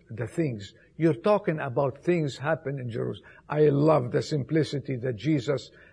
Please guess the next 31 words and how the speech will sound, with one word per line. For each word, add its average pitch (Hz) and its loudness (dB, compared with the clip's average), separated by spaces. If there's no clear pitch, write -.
asked 151 0
the 147 0
question 143 2
so 131 4
he 135 6
can 143 -2
withdraw 147 8
answers 156 2
from 123 -4
us. 110 -10
And 180 0
he 170 2
said, 180 4
he 180 0
told 180 6
them, 156 4
"What, 185 2
what 151 2
is 180 4
it 202 2
that 131 -4
happened 139 -6
you're 123 -2
talking 120 -6
about?" - -12
And 131 2
immediately 139 0
one 139 0
of 113 -4
them 107 -8
said, 110 -10